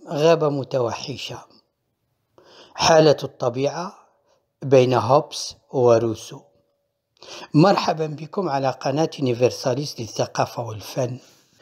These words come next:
الدفاع عن مصالحه بأي تكلفة، القضاء على منافسيه وعدم الثقة في أي أحد إلا في نفسه، تلك هي الصورة النمطية للإنسان.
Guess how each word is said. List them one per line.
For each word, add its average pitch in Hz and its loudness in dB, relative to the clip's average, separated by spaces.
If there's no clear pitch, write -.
الدفاع 208 4
عن 156 2
مصالحه 127 -4
بأي 135 -2
تكلفة، 135 -4
القضاء 160 4
على 160 2
منافسيه 156 -2
وعدم 131 0
الثقة - -6
في - -8
أي 135 -2
أحد 151 -2
إلا 214 4
في 117 -8
نفسه، 135 0
تلك - -2
هي 143 2
الصورة 135 -4
النمطية 131 -4
للإنسان. 107 -10